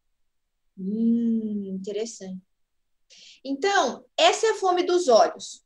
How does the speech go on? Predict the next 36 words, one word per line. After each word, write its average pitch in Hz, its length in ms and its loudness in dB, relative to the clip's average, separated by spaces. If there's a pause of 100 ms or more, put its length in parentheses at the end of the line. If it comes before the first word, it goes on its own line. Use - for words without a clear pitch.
(100)
Ou 269 140 4
seja, 196 540 0
baseado 311 760 2
no 330 140 -2
que - 140 -6
os 302 120 -4
nossos 294 440 -6
olhos 294 440 -2
veem, 233 520 -4 (680)
nesse 302 560 2
momento, 247 760 -2 (300)
eu 247 120 -4
posso 294 400 0 (200)
classificar 277 840 0
de 277 120 -4
zero 311 400 4
a 330 40 4
dez. 220 580 2
Zero 226 460 6
é 202 160 6
não 220 220 0
estou 349 260 -2
interessada, 214 960 -2
baseada 196 680 -2 (200)
nos 185 220 -12
olhos. 185 520 -6 (340)
E 247 80 -6
dez, 277 380 4
quero 320 280 0
comer 349 360 -2
muito 339 520 -2 (120)
esse 220 180 -4
alimento 214 420 -4
baseado 208 480 -2
nos 220 220 -4
óleos. - 460 -10